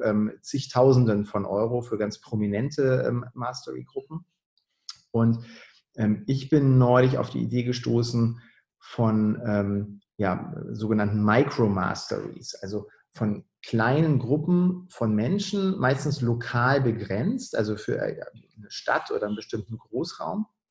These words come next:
die sich um, ähm,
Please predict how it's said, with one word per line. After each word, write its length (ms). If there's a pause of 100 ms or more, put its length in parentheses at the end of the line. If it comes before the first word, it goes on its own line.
(580)
die 240
sich 340
um, 360 (440)
ähm, 420